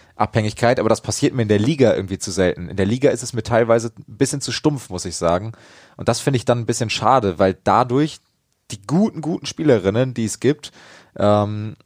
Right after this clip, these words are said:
in Stuttgart so ein bisschen ihre Strahlkraft verlieren und auch ihre Qualität verlieren.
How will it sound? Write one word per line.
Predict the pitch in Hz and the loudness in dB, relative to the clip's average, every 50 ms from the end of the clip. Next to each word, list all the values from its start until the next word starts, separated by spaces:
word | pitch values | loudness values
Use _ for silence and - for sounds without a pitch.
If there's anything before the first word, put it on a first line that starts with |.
| - - - | -20 -18 -14
in | - 113 | -12 -12
Stuttgart | - - 120 110 - - 127 123 - - - _ | -8 -6 -6 -4 0 2 2 2 2 0 -6 _
so | 107 107 113 | -8 -6 -6
ein | 104 - _ - | -8 -8 _ 2
bisschen | 143 143 156 - - - 123 127 131 139 156 156 151 - _ _ _ _ _ - | 2 2 2 2 -2 -2 2 2 2 2 2 -2 -8 -12 _ _ _ _ _ -6
ihre | 120 117 120 | -2 -2 -4
Strahlkraft | - - - 110 117 147 156 - - 107 - - | -4 -2 0 2 2 2 2 0 -2 -4 -2 -2
verlieren | - 110 104 110 117 117 | -2 0 2 2 0 0
und | - - | 0 -2
auch | 120 - | -2 -2
ihre | - 113 113 | -2 -6 -6
Qualität | - - 117 110 104 - 139 143 - | -2 0 0 0 0 0 0 -2 0
verlieren. | - 113 98 104 117 131 | 0 -2 0 0 0 -2